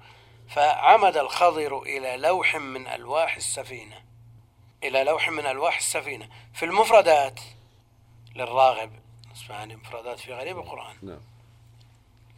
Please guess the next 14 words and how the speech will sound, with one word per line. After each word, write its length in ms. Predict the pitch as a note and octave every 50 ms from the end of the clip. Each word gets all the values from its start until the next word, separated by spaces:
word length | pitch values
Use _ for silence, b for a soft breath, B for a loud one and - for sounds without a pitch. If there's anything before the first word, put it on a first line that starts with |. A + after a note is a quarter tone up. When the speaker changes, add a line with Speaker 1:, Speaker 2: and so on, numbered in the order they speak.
| B B B B B B B - -
Speaker 1:
اللوح 460 | C#3+ D3 D#3 F#3+ G#3+ G3+ F3 - -
واحد 540 | D3+ C#3+ C#3 D#3 F3+ F3+ D3+ - E3 D#3 -
ألواح 560 | - - C3+ C3+ B2+ B2+ C#3+ E3 D#3+ D3 -
السفينة، 600 | - - - - B2 - - A2 - - - - - _ _ _ - - - - - - - - - - - - - - _ _ _ b b b b b b b - - - -
اللوح 440 | A2+ A2 A#2 B2+ D3 E3 - - C#3
واحد 460 | C3 C3+ D3 D3+ D3 - - - C3+
ألواح 500 | C3+ - B2+ C3 B2+ B2 C#3 D#3 - -
السفينة. 640 | - - - - B2+ - B2 A#2+ - - - - - - - - b b b b b b b b b b b b b b - -
لكن 320 | E3+ F#3 G3+ G3 G3 F#3
مثل 320 | E3 F3+ A3+ A3+ A#3 G#3 F3+
هذا 280 | F#3 G#3 A3 G3+ -
الت-، 180 | - - - D3
ال-، 360 | C3+ - - C#3 C3 B2 - -
آه، 540 | - C#3 C3+ - - - - - - - -